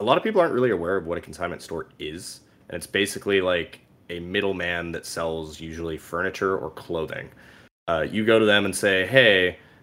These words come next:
I have clothing or furniture that isn't totally worthless that I would give to Goodwill." Or you're delusional and you think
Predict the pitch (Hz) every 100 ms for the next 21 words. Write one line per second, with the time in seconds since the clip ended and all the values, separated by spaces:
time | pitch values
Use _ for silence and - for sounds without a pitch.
0 | _ 107 95 101 98 92 - - 113 101
1 | 98 92 92 90 - 95 - 98 90 95
2 | 87 87 - 92 90 - - 98 85 80
3 | 80 80 80 78 - 80 78 76 82 76
4 | 69 82 82 90 78 - - - - _
5 | _ - 151 131 110 104 113 - 98 95
6 | - 101 113 92 87 90 92 80 80 90
7 | 82 -